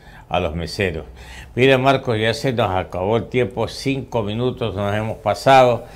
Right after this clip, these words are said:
Aquí producción me está que me hace señas, pero solamente para terminar, para terminar esto,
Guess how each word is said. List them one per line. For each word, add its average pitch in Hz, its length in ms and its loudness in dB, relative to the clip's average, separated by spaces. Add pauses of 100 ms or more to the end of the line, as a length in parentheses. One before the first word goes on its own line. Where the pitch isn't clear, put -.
(260)
Aquí 110 300 0
producción 120 720 2
me 110 60 0
está 123 280 4
que 104 540 2
me 98 300 0
hace 117 260 0
señas, 123 480 2 (500)
pero 127 160 4
solamente 139 680 4
para 104 280 0
terminar, 95 680 0 (100)
para 107 420 4
terminar 104 540 2
esto, 92 400 -2